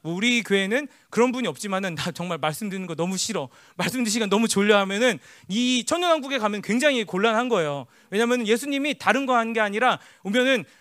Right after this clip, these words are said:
"아, 잘 왔다. 그래, 뭐 이렇게 해서 유다야 잘 왔어. 이리 앉아서 나랑 딱지치기 할까, 구두치기 할까? 아, 유다는 지금 이런 거 안 하지, 그지? 뭐 하냐? 그럼 자전거 타냐?"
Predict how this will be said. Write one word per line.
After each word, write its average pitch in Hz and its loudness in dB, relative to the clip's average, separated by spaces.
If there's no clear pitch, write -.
"아, 165 -8
잘 185 -2
왔다. 185 0
그래, 180 -2
뭐 165 -2
이렇게 208 -4
해서 170 -6
유다야 180 0
잘 175 0
왔어. 180 -2
이리 190 -2
앉아서 170 -2
나랑 175 0
딱지치기 226 -4
할까, 190 0
구두치기 196 -6
할까? 202 0
아, 165 -10
유다는 220 0
지금 208 -2
이런 208 -4
거 202 0
안 151 0
하지, 165 -4
그지? 147 -8
뭐 180 0
하냐? 180 -2
그럼 147 -10
자전거 220 0
타냐?" 214 -2